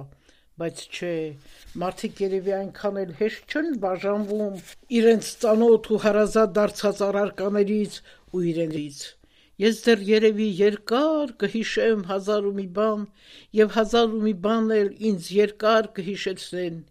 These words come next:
իմ աշխատանքը Սպանդարյանի շրջկոմում։ Ահա նույնիսկ այս պիոներները, բոլոր պիոներները, կարմիր վսկապները, շեփորներն ու թմբուկները, ձեռագիր,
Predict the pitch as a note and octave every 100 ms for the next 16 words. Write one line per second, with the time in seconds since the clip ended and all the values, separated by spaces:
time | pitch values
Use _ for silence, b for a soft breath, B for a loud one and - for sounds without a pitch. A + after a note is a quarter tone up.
0 | _ D#3+ D#3+ D3+ - - - D3 C#3 C#3
1 | - G2+ G2 _ _ B B _ - -
2 | D#3+ D3 D#3 D3 D3 E3+ F#3 - A#2+ A#2
3 | - - C3 - F#2+ C#3+ - _ _ B
4 | B B B B - G#3 D4+ D#4 C#4+ C#4
5 | C4+ A#3+ - - A#3+ B3 - - B3 A#3+
6 | A#3 G#3 A#3+ A3+ E3 D3 C#3 b b b
7 | E3+ A#3+ C4 D#4 C#4 - C4 C4 B3+ C4
8 | A3+ B3 B3+ A#3 G3 - G#3+ A3+ B3+ A#3+
9 | G#3+ A#3 - B3 B3 A3+ B3+ A#3+ G3 F3
10 | A3+ A#3 - C4 A#3 C4 B3+ C4 A3+ B3+
11 | A#3 A#3+ A#3 B3+ B3 A3 F3+ E3+ B B
12 | B E3+ A#3 C4 C4 G#3+ C4 B3+